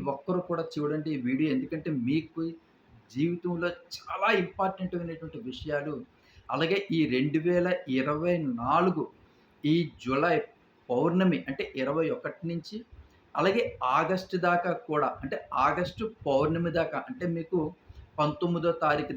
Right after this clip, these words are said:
దాకా మీకు ఈ పౌర్ణమి దాకా కూడా మీకు చాలా, అంటే చాలా జాగ్రత్తగా ఉండవలసినటువంటి నెల. అలాగే ఇయర్ కూడా, ఈ రెండు వేల ఇరవై నాలుగులో సంవత్సరంలో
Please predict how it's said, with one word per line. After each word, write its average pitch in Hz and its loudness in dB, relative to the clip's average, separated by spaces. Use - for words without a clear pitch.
దాకా 165 2
మీకు 160 2
ఈ 151 6
పౌర్ణమి 160 2
దాకా 165 0
కూడా 156 0
మీకు 151 -6
చాలా, 175 4
అంటే 147 0
చాలా 180 0
జాగ్రత్తగా 180 0
ఉండవలసినటువంటి 165 -4
నెల. 135 0
అలాగే 202 0
ఇయర్ 196 6
కూడా, 143 2
ఈ - 6
రెండు 143 2
వేల 185 4
ఇరవై 151 2
నాలుగులో 160 0
సంవత్సరంలో 147 -10